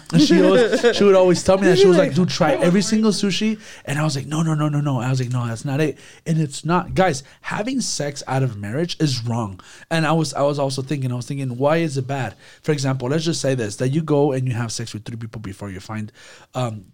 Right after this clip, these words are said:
three guys. Let's just say a girl chooses to have three sexual partners before you find your actual se-, your actual husband, right? You marry your husband, and then now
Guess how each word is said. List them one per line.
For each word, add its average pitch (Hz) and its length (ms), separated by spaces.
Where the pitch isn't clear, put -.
three 190 160
guys. 113 220
Let's 156 100
just 170 120
say 135 220
a 143 100
girl 151 280
chooses 160 320
to 131 80
have 120 180
three 180 160
sexual 135 400
partners 123 400
before 151 460
you 180 100
find 135 240
your 113 100
actual 104 280
se-, - 240
your 117 320
actual 110 400
husband, 135 380
right? 214 220
You 175 160
marry 190 320
your 247 140
husband, 135 480
and 180 280
then 202 320
now 165 460